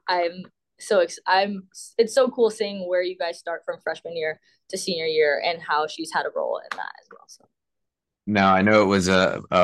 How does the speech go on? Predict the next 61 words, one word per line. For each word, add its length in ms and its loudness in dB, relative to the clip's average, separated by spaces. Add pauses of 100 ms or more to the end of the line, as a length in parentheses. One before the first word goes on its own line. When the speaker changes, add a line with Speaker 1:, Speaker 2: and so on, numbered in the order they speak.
Speaker 2:
a 80 0
fun 320 4
trip 380 2 (120)
to 120 -2
Busch 220 2
Gardens, 440 2
but 220 2
in 100 2
a 80 2
week 240 2
and 80 2
a 60 2
half, 280 2
it's 120 -8
gonna 160 0
be 100 4
a 40 2
business 380 0
trip. 320 -8 (140)
Uh, 140 4
you 220 2
guys 340 2
have, 400 4 (480)
uh, 200 6
both 280 2
Penn 240 2
State 440 2
and 140 0
U 200 4
S 260 2
F. 260 4
I 60 -6
mean, 120 0
that's 220 0
a 240 2 (300)
heck 240 2
of 100 2
a 60 2
way 380 4
to 200 -2
kick 300 0
off 440 4
this 280 0
season. 560 0 (320)
Um, 360 4
how 160 4
excited 320 4
are 100 6
you 180 4
guys 340 6
to 100 -4
get, 240 2
get 140 2
an 60 2
opportunity 540 2
to 60 0
come 240 0
down 220 4
here 320 2
and 160 -4
play, 520 2